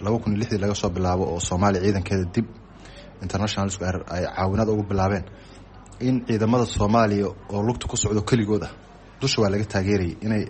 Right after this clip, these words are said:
Al-Shabaab ay isqaabilaan oo ay la dagaalamaan ayagoo dadkii deegaanka, eh, taageero ka helay.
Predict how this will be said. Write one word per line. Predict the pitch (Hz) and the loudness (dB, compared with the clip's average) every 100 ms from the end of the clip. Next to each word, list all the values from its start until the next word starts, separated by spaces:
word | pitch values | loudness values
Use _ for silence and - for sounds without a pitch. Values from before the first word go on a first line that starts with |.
| - | -6
Al-Shabaab | 95 92 107 98 - - - | -8 -2 0 0 -4 -16 -10
ay | 85 | -8
isqaabilaan | - 92 90 101 92 | -4 -4 0 0 0
oo | |
ay | 85 | 0
la | 101 | -2
dagaalamaan | 92 87 87 90 | -2 -4 -2 -2
ayagoo | 85 92 90 - | -2 -2 -4 -8
dadkii | 92 92 | -8 -6
deegaanka, | 92 98 90 - - - - - - | -2 -2 -2 -8 -16 -20 -20 -20 -12
eh, | 90 87 | -6 -6
taageero | - 90 92 92 | -2 -2 -2 -2
ka | 95 | -4
helay. | 82 | -4